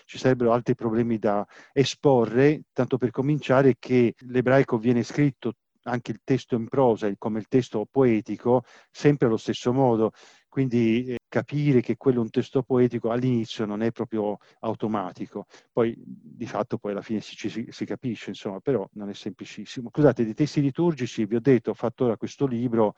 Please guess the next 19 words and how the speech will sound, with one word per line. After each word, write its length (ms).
per 140
dirvi 240
che 100
c'è 120
tantissima 520
roba 220
da 100
dire. 560
I 80
testi 300
liturgici 500
comprendono 500
tante 380
cose, 460
eh, 60
tantissime 600
cose. 400
Ci 160
sono 300